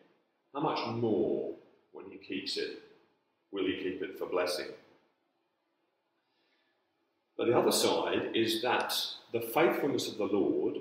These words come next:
is a terror if we have not trusted in his provision of mercy,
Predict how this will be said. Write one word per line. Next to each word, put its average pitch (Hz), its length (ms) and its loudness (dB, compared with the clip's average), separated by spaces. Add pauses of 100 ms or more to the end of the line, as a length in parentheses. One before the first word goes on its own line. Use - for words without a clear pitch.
(640)
is 107 140 -4
a - 140 -2
terror - 600 -2 (600)
if - 180 -10
we 127 120 0
have 131 240 -2
not 151 300 4
trusted - 600 2
in 107 180 -2
his 113 200 -2
provision 113 540 2
of 104 220 -4
mercy, - 760 -2